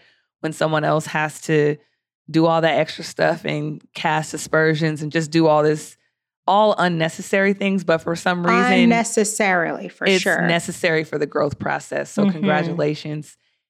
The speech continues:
Speaker 1: And,
Speaker 2: Yeah.
Speaker 1: uh, she has to power through this and she has to go through this. And what she
Speaker 2: Mm-hmm.
Speaker 1: needs to do is, um,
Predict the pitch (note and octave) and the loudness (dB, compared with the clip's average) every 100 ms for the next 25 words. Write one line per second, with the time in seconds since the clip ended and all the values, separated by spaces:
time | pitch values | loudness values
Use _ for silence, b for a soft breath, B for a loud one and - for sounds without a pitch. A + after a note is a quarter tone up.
0 | _ - F#3 F3 D#3+ D3 - D#3 D#3 D3 | _ -2 0 2 0 -2 -4 -2 -2 -4
1 | - E3 D#3 D#3+ D#3+ E3 E3 F#3+ G3 - | -6 -2 0 0 -2 -2 0 -2 -2 -6
2 | D3+ D3+ D3+ - E3+ D#3 D#3 E3 E3 E3+ | -6 -4 -4 -4 -2 -2 0 -2 0 0
3 | F3 - _ _ _ _ G#3+ G#3 F#3+ F#3+ | -2 -6 _ _ _ _ 2 4 4 4
4 | F3+ E3+ - D#3+ E3 E3 D#3+ D#3 - D#3 | 2 -2 -6 -2 2 2 2 -2 -4 -2
5 | D3+ C#3+ D3+ | -2 -4 -10